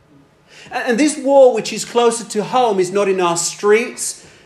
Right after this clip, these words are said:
It is not in a church with people pitting against other people.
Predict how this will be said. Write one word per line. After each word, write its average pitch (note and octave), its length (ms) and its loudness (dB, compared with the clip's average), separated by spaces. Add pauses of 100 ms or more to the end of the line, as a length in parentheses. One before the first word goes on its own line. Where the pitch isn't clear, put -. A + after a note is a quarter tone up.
It G3+ 140 0
is G3 140 -2
not G#3 220 4
in F#3+ 120 4
a F3 320 0
church - 760 -2
with D3 200 -12
people G3+ 380 -2
pitting G#3 400 -6
against G3+ 340 0
other G3+ 280 -2
people. G3+ 560 -8